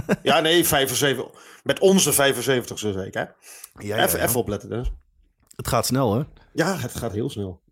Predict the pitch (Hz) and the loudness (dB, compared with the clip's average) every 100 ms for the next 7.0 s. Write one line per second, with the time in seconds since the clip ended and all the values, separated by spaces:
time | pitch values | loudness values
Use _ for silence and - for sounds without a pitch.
0 | 101 98 95 101 104 - - 135 123 143 | -20 -18 -12 -8 -8 -10 -4 -2 -2 0
1 | 143 117 117 107 107 113 98 117 104 - | 0 0 -4 -4 -4 -6 -6 -4 -6 -6
2 | 156 - - - - - 139 139 110 - | -12 -12 -18 -16 -16 -2 2 2 2 0
3 | 120 - 131 131 135 131 127 123 123 127 | 0 2 2 4 4 4 2 2 0 -2
4 | - - - 117 117 120 120 - 135 - | -6 -18 -4 -4 -2 -2 -2 0 -2 -2
5 | 123 147 139 123 135 131 131 127 127 135 | 0 2 2 0 -2 0 0 0 2 2
6 | 131 98 92 - 90 90 87 87 80 87 | 2 0 -2 -2 -2 0 -2 -4 -6 -8